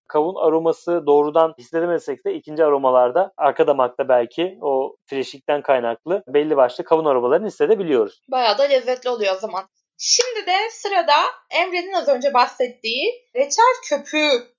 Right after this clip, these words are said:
Speaker 2: anısı var. Bunu da ben ekledim şu anda. Konuk olarak reçel köpüğü anımızı alıyoruz. Buyurun Emre Bey.
Speaker 1: Biz yine büyük bir firmayla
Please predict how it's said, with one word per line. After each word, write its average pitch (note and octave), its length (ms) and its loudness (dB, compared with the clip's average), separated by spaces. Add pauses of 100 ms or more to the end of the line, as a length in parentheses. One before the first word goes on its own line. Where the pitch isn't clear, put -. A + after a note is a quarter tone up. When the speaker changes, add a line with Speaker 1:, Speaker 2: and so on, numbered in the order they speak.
(260)
Speaker 2:
anısı A3 360 -4
var. D#3+ 560 -6
Bunu C4+ 220 -10
da F#4 100 2
ben F4 100 2
ekledim A3+ 380 -4
şu - 160 -4
anda. F#3 240 -4
Konuk D#4+ 280 -6
olarak C#4 360 2
reçel B3 360 0
köpüğü G#3 320 -4
anımızı F#3+ 340 -6
alıyoruz. F3 400 -4 (220)
Buyurun C4+ 220 -2
Emre F#3+ 280 -4
Bey. F3+ 160 0 (180)
Speaker 1:
Biz G#3 460 -6
yine F#3 260 0
büyük G#3 260 -2
bir G3 60 -14 (300)
firmayla F3 640 2